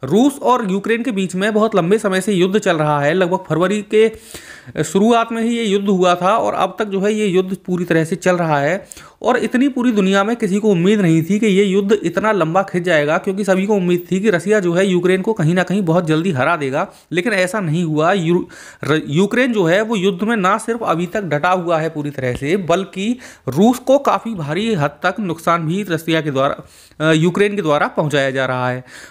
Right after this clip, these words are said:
इसी में खबर आई कि यूक्रेनियन डिफेंडर्स डिस्ट्रॉय रसियन टी नाइंटी टैंक, कि यूक्रेन की जो सेना है उसके द्वारा रसिया के टी नाइंटी टैंक को डिस्ट्रॉय किया गया।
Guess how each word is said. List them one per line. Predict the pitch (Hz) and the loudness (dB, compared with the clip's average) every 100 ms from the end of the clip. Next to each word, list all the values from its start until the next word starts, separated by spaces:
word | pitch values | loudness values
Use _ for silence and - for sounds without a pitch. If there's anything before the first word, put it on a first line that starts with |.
| 127 - | -8 0
इसी | 180 254 | 2 2
में | 254 302 294 | 2 0 0
खबर | 175 196 226 | -2 0 2
आई | 156 160 214 | 0 -2 -2
कि | 254 175 | -4 -2
यूक्रेनियन | 190 202 190 175 170 185 220 | -2 0 0 2 0 0 0
डिफेंडर्स | 165 170 165 160 185 226 | -2 0 0 0 0 -2
डिस्ट्रॉय | 156 143 - 160 190 233 | -2 -2 0 2 2 2
रसियन | 143 143 165 170 208 233 - | -2 -2 0 0 0 -2 0
टी | 196 226 | 2 2
नाइंटी | 180 139 143 220 226 - | 2 -2 -4 -6 -6 -2
टैंक, | 131 110 - - - - | -2 -2 -8 -20 -18 -6
कि | 233 | 0
यूक्रेन | 156 190 202 240 240 | 2 2 2 2 2
की | 240 254 | 0 0
जो | 269 262 - - | 2 0 -2 -10
सेना | - 185 226 220 | -2 0 2 0
है | 151 180 | -2 -4
उसके | - 190 - 240 | -4 -6 -6 -4
द्वारा | 185 160 156 180 | 0 2 2 0
रसिया | 180 180 214 233 | 0 -4 -2 -2
के | 220 202 | -2 -6
टी | 226 - 214 240 | -6 -6 -4 0
नाइंटी | 208 170 170 226 | 0 -2 -4 -6
टैंक | - 175 170 - | -2 -2 -2 0
को | 175 | 0
डिस्ट्रॉय | 190 147 - 151 185 | 2 -2 0 2 2
किया | 185 123 110 | 0 0 0
गया। | 110 110 | 0 -2